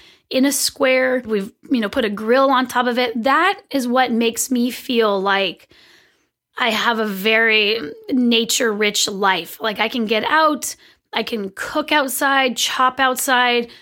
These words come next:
and that doesn't require a forest nearby. Again, that can be done still, I think, within that city center. So,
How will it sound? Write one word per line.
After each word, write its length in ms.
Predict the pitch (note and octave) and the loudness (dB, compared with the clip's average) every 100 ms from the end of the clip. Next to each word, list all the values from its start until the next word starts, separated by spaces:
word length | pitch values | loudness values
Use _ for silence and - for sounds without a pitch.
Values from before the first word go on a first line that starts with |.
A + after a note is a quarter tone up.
| _ _ | _ _
and 140 | B3 C4 | 2 2
that 140 | F#4 | 2
doesn't 260 | A#4+ A#4+ G4+ | 0 -2 -4
require 580 | D#4 - C#4+ D#4 D4 A#3+ | -4 -4 0 2 4 2
a 120 | G#3 | 0
forest 840 | - - C4 F3+ F#3 - - - _ _ _ _ _ - | -4 0 0 0 -6 -12 -12 -18 _ _ _ _ _ 0
nearby. 640 | A#3 A#3+ A3 G3+ G3+ E3+ | 2 2 0 2 2 0
Again, 360 | F3 G#3 A#3 A3+ | -4 -2 0 2
that 180 | A#3+ | 0
can 140 | - D4 | -2 0
be 120 | C#4 | 2
done 280 | B3 A#3 A3 | 2 2 0
still, 360 | - - A#3+ | -2 -2 0
I 80 | A3+ | 0
think, 260 | G#3+ A#3+ - | -2 -6 0
within 420 | A#3 A3 A3+ A3+ | 0 0 -2 0
that 180 | G#3 - | 0 -2
city 260 | - G#3+ | -6 -4
center. 500 | G3+ - G3+ F3+ - | -2 -2 -2 -6 -12
So, 440 | A3+ C4 A3+ A3 | -6 0 2 0